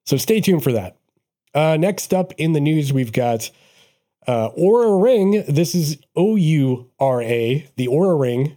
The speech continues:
uh, the one I just reviewed on YouTube a few weeks ago, uh, finally got the firmware update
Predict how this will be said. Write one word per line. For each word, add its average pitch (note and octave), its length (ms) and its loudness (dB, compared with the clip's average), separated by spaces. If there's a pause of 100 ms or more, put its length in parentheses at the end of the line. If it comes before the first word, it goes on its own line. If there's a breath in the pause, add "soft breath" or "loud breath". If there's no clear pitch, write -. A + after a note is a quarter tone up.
(140)
uh, A#2+ 420 0
the A#2+ 140 0
one F3+ 160 2
I D#3 100 2
just C#3+ 300 -4
reviewed C3 300 0
on A#2+ 100 0
YouTube B2+ 380 -2
a A2+ 40 -2
few A#2 220 -2
weeks F#3 240 -2
ago, A#2 420 0 (680 loud breath)
uh, B2+ 200 -2
finally A#3+ 500 0
got F#3 240 0
the E3+ 80 0
firmware E3 500 0
update A#2 520 -4